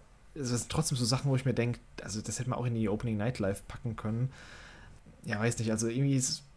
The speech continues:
immer nicht so ganz klar, was da jetzt reinkommt. Kommen jetzt nur Games, es hieß am Anfang, es kommen nur Games rein, die auch, ähm, spielbar sind oder die halt zumindest einen Stand haben. Aber dann war ja PlayStation mit dem Controller dabei und andere Games waren ja auch nicht spielbar, wie Dying Light und sowas. Also,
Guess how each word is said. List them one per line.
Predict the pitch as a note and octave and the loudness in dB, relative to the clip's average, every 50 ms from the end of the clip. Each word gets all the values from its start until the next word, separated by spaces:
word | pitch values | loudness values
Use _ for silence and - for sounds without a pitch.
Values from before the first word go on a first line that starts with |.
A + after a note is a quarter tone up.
| - - - - - - - - - - - | -20 -20 -20 -20 -20 -20 -20 -20 -20 -20 -12
immer | - E3 D3 C#3+ | 0 2 4 6
nicht | E3 D#3 | 6 6
so | - D#3+ | 6 6
ganz | - C#3+ C#3+ C#3 - - | 6 6 4 4 2 2
klar, | - C3+ B2 C3+ C#3+ C3+ | 4 4 6 6 6 4
was | C3+ C3 - | 4 2 4
da | D3 C#3 | 6 6
jetzt | B2 A#2+ - - | 6 6 6 4
reinkommt. | G#2+ B2 D3 D3 - - - D3 C#3 C3+ - | 4 4 4 4 2 2 2 2 2 2 2
Kommen | - C#3+ C#3+ | 2 4 4
jetzt | C#3 C3 - | 4 4 4
nur | D3 C#3+ | 4 4
Games, | B2+ C#3+ C#3 C#3 C3+ C#3 - - - - - | 6 6 4 4 4 2 -2 -4 -10 -6 -2
es | C3 - | -2 2
hieß | - E3 D3+ | 2 4 4
am | E3+ C#3 | 4 4
Anfang, | C#3+ C#3 - C#3+ | 4 4 4 4
es | C#3 C3+ | 4 4
kommen | - - C3+ C#3+ | 4 6 6 6
nur | C#3+ C3 | 8 8
Games | C3 C3 C3 C3 - A#2+ | 6 6 6 4 4 4
rein, | A#2 B2+ B2+ | 4 4 6
die | B2 A#2 | 6 4
auch, | A2 A#2 A#2 - | 4 4 2 0
ähm, | B2+ A#2+ A#2 A2 A2 G#2+ G#2 G#2+ G#2+ | -4 -2 -2 -2 0 0 -2 -2 -2
spielbar | - - F#3+ F#3 F#3 F3+ | 2 4 6 10 10 10
sind | D#3+ E3+ E3 E3 D#3 D3+ | 10 10 8 6 8 6
oder | B2 B2 | 6 6
die | A2+ A#2+ | 6 6
halt | A2+ A#2 A2+ | 4 4 2
zumindest | - - - - B2+ A#2+ - | 0 -4 0 0 2 2 2
einen | B2 G#2+ | 2 2
Stand | - C3 C#3+ D3 C#3+ | 4 4 4 4 6
haben. | C#3+ B2+ C3 C3 C3+ C#3 - - - - - - - - - - - | 6 6 6 6 4 2 0 -2 -10 -16 -16 -18 -18 -18 -18 -2 2
Aber | - G#2 | 4 4
dann | A2+ A2+ A#2 A2+ A2 G#2 | 6 4 2 0 0 2
war | G#2+ G#2+ | 4 4
ja | G#2+ A2 | 4 4
PlayStation | - - B2+ C#3 - D3 C3 B2+ B2 | 4 4 4 4 4 2 2 2 0
mit | A2 | 2
dem | - | 2
Controller | A#2+ A2 A2 C3 E3 E3+ D#3+ C#3 | 0 2 6 8 8 10 10 10
dabei | C#3+ C3 C3 B2+ C3 C3+ B2+ | 8 8 8 8 8 6 6
und | A#2 A2+ | 4 2
andere | - A#2+ A#2+ A#2+ A#2 A#2+ | 2 2 2 4 2 4
Games | B2 A#2+ A#2+ - | 4 2 2 2
waren | - A2 | 2 0
ja | G2+ - | 2 2
auch | D3+ F3 | 2 2
nicht | F3+ E3 | 2 2
spielbar, | - - D#3+ D#3 D3 D3 C#3+ C3 | 2 4 6 6 8 8 8 6
wie | C3+ | 6
Dying | B2 A#2 A#2+ C3 C3+ C3+ | 6 6 6 6 6 6
Light | B2+ B2 B2+ B2 C3+ | 4 4 4 2 2
und | C3+ B2 | 2 2
sowas. | B2+ B2+ B2+ C3 C3 - - - - - - - - - - - | 4 6 6 6 4 2 -4 -8 -12 -12 -12 -12 -12 -14 -12 -4
Also, | - A2 A2 A2 A2 G#2+ G#2 - | -2 0 4 6 6 4 4 2